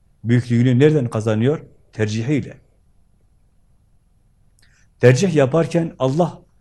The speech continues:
onunla beraberdir. Onun kazanması için nasıl bir muamele gerekirse öyle muamele yapıyor. Çünkü onu seviyor.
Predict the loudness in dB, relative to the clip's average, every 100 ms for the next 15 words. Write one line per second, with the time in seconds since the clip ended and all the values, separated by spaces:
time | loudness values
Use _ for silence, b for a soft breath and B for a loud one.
0 | 0 2 4 2 0 2 2 0 -4 -6
1 | -16 _ _ _ _ _ _ _ _ _
2 | _ _ _ _ _ _ _ _ _ _
3 | _ _ _ _ _ _ _ _ _ _
4 | _ _ _ _ _ _ _ _ _ 2
5 | 4 2 2 4 4 4 0 -2 -2 -2
6 | -4 -4 -4 0 2 2 0 -2 -2 -2
7 | -2 -2 -2 -2 -2 -6 -8 -6 -6 -10
8 | -2 0 0 -2 -4 -4 -4 -6 -8 -12
9 | -16 -18 _ -2 2 2 0 -2 0 -2
10 | 0 0 0 -4 -8